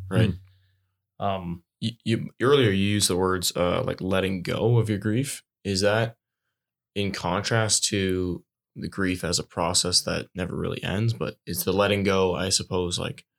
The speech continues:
Speaker 1: you mentioned before, like, the burden that you're able to bear it. Is that just becoming comfortable and coming to terms with your grief and then being able to live with that?
Speaker 2: Yeah, I don't know.
Speaker 1: Like, uh,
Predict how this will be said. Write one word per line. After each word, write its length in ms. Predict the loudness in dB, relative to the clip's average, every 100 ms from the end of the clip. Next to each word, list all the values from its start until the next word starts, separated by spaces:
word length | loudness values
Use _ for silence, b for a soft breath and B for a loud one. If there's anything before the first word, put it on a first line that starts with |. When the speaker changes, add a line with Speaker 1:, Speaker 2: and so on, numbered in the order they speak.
| _ _ _
Speaker 1:
you 140 | -6 -4
mentioned 220 | -2 -4
before, 260 | -4 -2
like, 160 | -2 -4
the 80 | -4
burden 360 | -2 0 -2 -4
that 120 | -4
you're 100 | -6
able 120 | -6
to 80 | -8
bear 340 | -4 -2 0
it. 140 | -2 -6
Is 160 | -6 -2
that 380 | 0 0 -4 -8 _ _ _ -6
just 200 | -6 -4
becoming 480 | -2 0 0 -4 -4
comfortable 420 | -4 -4 2 2
and 80 | 2
coming 200 | -2 -6
to 80 | -6
terms 380 | -4 -4 -2 -2
with 100 | -2
your 140 | -2
grief 360 | -2 -2 -4 -6
and 80 | -6
then 80 |
being 140 | -4 -2
able 120 | -4
to 120 | -6
live 360 | -4 -4 -4 -10 _ _ _ -10
with 160 | -4
that? 220 | -2 -2 -4 _ _ _ _ _ _ _ _ _ _ _ _ _ _ -20 _
Speaker 2:
Yeah, 320 | -8 -2 0 0
I 20 |
don't 120 | -2
know. 280 | -4 -4 -8 -16 _ _ _ _ _ _ _ _ _ _ _ _ _ _ _ _ _ -8 -2
Speaker 1:
Like, 120 | 4
uh, 160 | 4